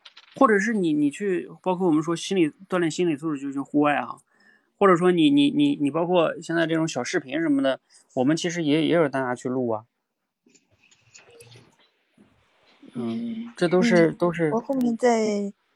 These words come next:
Speaker 2: 再那个咨询一下，因为我感觉还是这种多，就是，嗯，G D E的或者是多人的这种实战这种聊天，可能现在的话是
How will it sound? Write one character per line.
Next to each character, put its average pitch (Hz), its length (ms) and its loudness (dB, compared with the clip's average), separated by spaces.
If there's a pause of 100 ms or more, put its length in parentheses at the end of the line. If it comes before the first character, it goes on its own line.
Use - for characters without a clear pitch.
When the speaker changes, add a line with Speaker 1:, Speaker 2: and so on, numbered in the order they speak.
(180)
Speaker 2:
再 220 340 -2
那 208 140 -2
个 185 360 -2
咨 226 200 -10
询 196 300 -4
一 - 20 -2
下， 202 200 0
因 233 100 2
为 269 80 6
我 285 80 8
感 214 160 6
觉 226 100 8
还 240 160 6
是 254 160 -2
这 311 140 4
种 247 400 4
多， 269 260 2 (220)
就 330 140 2
是， 320 120 4 (300)
嗯 202 400 0
，G 269 140 -6
D 269 240 2
E 277 120 2
的 254 140 6
或 262 140 2
者 254 80 8
是 247 80 -2
多 262 280 4
人 208 120 -2
的 202 80 -2
这 214 100 -4
种 208 160 -2
实 202 240 -8
战 240 240 4
这 226 80 0
种 214 100 0
聊 180 240 0
天， 220 360 -4
可 220 100 -6
能 180 240 -6 (400)
现 240 240 -6
在 208 80 -2
的 202 100 -4
话 196 200 -4
是 190 200 -12